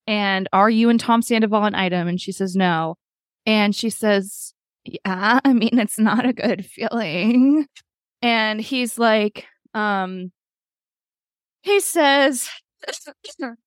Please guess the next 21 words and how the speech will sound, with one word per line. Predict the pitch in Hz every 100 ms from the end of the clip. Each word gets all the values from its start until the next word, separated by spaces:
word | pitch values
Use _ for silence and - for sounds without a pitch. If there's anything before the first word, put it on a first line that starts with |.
| _ _ _ _ _ _ _ _ _ _
he | 247
said | - 240
that | 220 -
she's | - 240
done | 185 233 214 208
diddly | 269 302 294
fucked | - -
herself | 311 302 285
over. | 294 254 208 202 - _ _ _ 214
Um, | 226 220 220 285 _ _ _
<laughs> | 330 269 _ _ _ -
and, | 240 226 220
uh, | 214 196 190
what, | 240 277 277 -
for | 254 -
all | 277 302
for | 269 247 240
Sandoval | - 330 254 247 254
and |
his | 247 240
little | 302